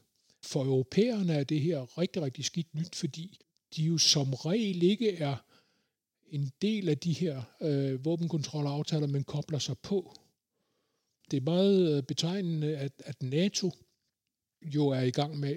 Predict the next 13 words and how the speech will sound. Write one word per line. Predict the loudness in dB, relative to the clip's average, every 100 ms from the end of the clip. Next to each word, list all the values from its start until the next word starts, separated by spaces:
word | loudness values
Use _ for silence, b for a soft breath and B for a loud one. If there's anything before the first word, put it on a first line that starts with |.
| -2
en |
moderniseringsplan, | -2 -2 0 0 0 -2 -4 -2 -2 -4
også | -4 0 2 2
som | 0 -2
indfa-, | -2 -2 -4 -2
indbefatter | -2 -2 -4 -6 -6
mange | -6 -4 -2
af | -2
de | -2
her | -4 -4
nye | -2 -2 -4 -2
våbensystemer | -4 -2 -6 -8 -8 -6 -4 -4 -4 -4 -6
også. | -6 -6 -6